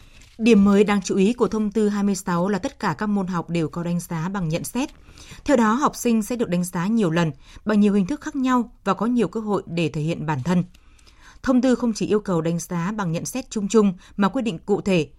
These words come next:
đánh giá bằng nhận xét sự tiến bộ về thái độ, hành vi và kết quả thực hiện các nhiệm vụ học tập của học sinh trong quá trình học tập. Việc đánh giá được cụ thể hóa hơn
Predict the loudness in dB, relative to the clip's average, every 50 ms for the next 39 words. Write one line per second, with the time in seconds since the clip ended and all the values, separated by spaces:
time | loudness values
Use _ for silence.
0 | -20 _ -20 -20 _ _ -6 2 2 4 4 2 0 0 -2 -2 -2 -2 -2 -2
1 | -2 -2 -4 -6 -6 -6 -6 -6 -4 -6 -4 -2 -2 -2 0 0 0 -2 -2 -4
2 | -6 -4 -4 -4 -4 -6 -8 -4 -2 -2 -2 -4 -6 -18 _ -6 -2 -2 0 0
3 | 0 2 2 2 2 0 -4 -16 -20 -16 -6 -4 -2 -2 -2 -2 -4 -4 -4 -4
4 | -4 -4 -4 -2 -2 -2 -2 -4 -8 -4 -4 -4 -4 -4 -4 -4 -6 -6 -4 -4
5 | -4 -4 -2 -4 -4 -4 -4 -2 2 2 2 2 2 -2 -6 -4 -2 -2 -2 -2
6 | -4 -6 -8 -8 -6 -6 -6 -4 -6 -6 -2 0 -2 -2 -2 -6 -20 -20 -20 -20
7 | -20 -20 -20 -20 -20 -20 -12 -2 2 2 4 4 4 2 0 -2 -4 -4 -2 -2
8 | -2 -2 -2 -2 -2 -2 -6 -6 -4 -4 -4 -4 -4 -6 -6 -2 2 4 4 4